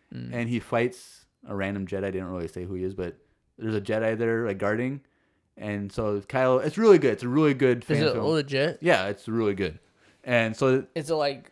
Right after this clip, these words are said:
Speaker 1: Star Wars? Uh, I'm not gonna mention that person's name. I don't want more people to
Speaker 2: I don't know. They're not like that. But he, they did the fan film where, like, they filled in the plot of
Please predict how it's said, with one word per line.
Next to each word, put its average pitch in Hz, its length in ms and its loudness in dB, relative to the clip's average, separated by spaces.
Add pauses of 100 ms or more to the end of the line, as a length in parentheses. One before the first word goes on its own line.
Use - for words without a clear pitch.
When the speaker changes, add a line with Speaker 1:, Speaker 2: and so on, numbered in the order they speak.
(140)
Speaker 1:
Star 131 340 -4
Wars? 131 540 -4
Uh, 98 300 -12 (560)
I'm 139 100 -10
not 135 120 -6
gonna 131 120 -8
mention 123 340 -12
that 113 160 -16
person's 120 420 -14
name. 139 340 -14 (1300)
I 139 80 -14
don't 117 140 -14
want - 200 -20
more 50 360 -18
people 135 280 -18
to 120 220 -16 (800)
Speaker 2:
I 98 80 -2
don't 101 140 -2
know. 95 140 -4
They're 107 120 -4
not 113 160 -2
like 92 160 -8
that. 87 260 -8
But 113 140 -2
he, 160 300 -2
they 131 140 6
did 139 200 2
the 131 400 -2
fan 123 240 -6
film 120 180 -4
where, 110 160 2
like, 98 160 -4 (200)
they 123 120 -4
filled 151 280 2
in 135 80 -2
the 131 80 0
plot 123 260 2
of 110 200 0